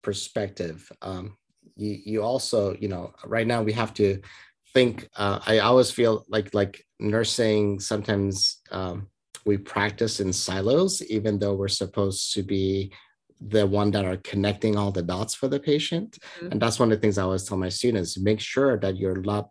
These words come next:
Speaker 1: looking at just what y-, the resources that you have, but the resources that people around you have, like the team has, right? And that's just as important. Um, so that kind of, um, that kind of insight is good to have going into nursing, right? So you're,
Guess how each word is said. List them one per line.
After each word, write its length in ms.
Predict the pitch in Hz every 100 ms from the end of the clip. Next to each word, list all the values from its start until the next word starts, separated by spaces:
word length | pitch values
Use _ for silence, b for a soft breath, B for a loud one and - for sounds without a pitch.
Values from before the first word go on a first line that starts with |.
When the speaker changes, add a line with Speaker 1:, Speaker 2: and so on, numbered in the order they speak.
| -
Speaker 1:
looking 340 | 113 - 101
at 160 | 87 87
just 220 | 95 -
what 140 | 90 90
y-, 140 | - -
the 180 | 95 92
resources 540 | 101 98 - 92 -
that 260 | 87 90 -
you 140 | 151
have, 380 | 170 98 90 90 - B B B B -
but 160 | 101
the 80 | 104
resources 720 | 101 120 123 - 104 - 92 90
that 140 | 90
people 440 | - 98 101 92 -
around 580 | 87 92 101 131 127 95
you 100 | 87
have, 300 | 85 82 101
like 220 | 95 95
the 140 | 87 -
team 520 | - - 143 98 90
has, 420 | 95 82 - -
right? 300 | - 107 127 -
And 180 | 95 92
that's 300 | 98 - -
just 280 | 95 87
as 160 | 87 85
important. 520 | 85 - 92 85 92 - B B B B
Um, 240 | 95 87
so 300 | 90 98 92
that 320 | 87 95 95
kind 180 | - 92
of, 160 | 87 95 -
um, 300 | 85 85 92 98
that 120 | 98
kind 220 | - 85
of 100 | 82 -
insight 420 | 90 85 95 82
is 160 | 85 -
good 220 | 95 98
to 100 | 90
have 400 | 92 85 87 -
going 280 | 98 95 90
into 340 | 90 92 -
nursing, 440 | 87 85 85 107 101
right? 240 | 92 110
So 100 | -
you're, 320 | 98 92 90